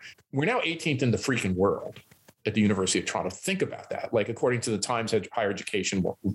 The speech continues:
and I just did the thing, they did it in Toronto, so I did it virtually. Like, eighteenth in the world, the second best public university in the, in the world, only Berkeley is better. You know, that's a big deal. Um, and it's a big university in a great city. So, yeah, I,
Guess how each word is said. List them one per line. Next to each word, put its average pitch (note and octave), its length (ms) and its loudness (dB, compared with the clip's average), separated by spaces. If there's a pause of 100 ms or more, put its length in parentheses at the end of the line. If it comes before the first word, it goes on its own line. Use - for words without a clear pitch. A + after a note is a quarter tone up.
(120)
and A#2+ 140 0
I B2 40 4
just A#2+ 220 -2
did A2+ 140 0
the G#2+ 60 4
thing, A2+ 260 0
they G2 100 4
did F#2 160 0
it A2 100 0
in G#2 60 -8
Toronto, G#2+ 480 0
so G2+ 160 -2
I - 20 2
did G#2+ 140 0
it G#2 140 -4
virtually. G#2 560 2 (480)
Like, G3 180 2
eighteenth C4 380 0
in F3+ 80 4
the D3 60 4
world, C#3 340 4
the C3 160 -2
second G3 300 0
best D#3 180 0
public C3+ 280 0
university B2 560 2
in G2+ 100 4
the, G2 100 4 (240)
in G#2+ 80 2
the G2+ 80 4
world, A2+ 480 4
only A2+ 480 2
Berkeley G#2+ 340 2
is - 120 0
better. - 420 -2 (420)
You E4+ 140 6
know, F#4 160 4
that's D#4+ 200 0
a G3+ 60 2
big C#3+ 360 2
deal. A#2 480 2 (100)
Um, G#2+ 640 2
and A#2 140 2
it's A#2+ 100 0
a A#2+ 40 0
big A#2+ 200 0
university A2+ 540 2
in G2+ 80 2
a G2 40 0
great G2+ 260 0
city. F#2+ 320 0
So, A2+ 160 2
yeah, B2+ 180 2
I, C3+ 140 -2